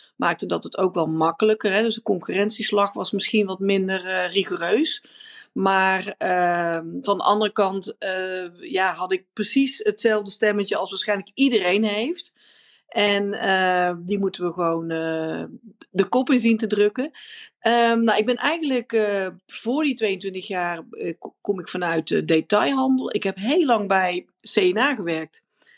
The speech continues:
Daarna naar ikea gegaan. En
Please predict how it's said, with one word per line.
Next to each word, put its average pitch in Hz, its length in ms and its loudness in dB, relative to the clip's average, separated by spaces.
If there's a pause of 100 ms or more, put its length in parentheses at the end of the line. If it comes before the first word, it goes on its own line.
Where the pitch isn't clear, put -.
Daarna 196 300 0
naar 180 220 -4
ikea 208 480 0
gegaan. 165 580 -6
En 170 520 -6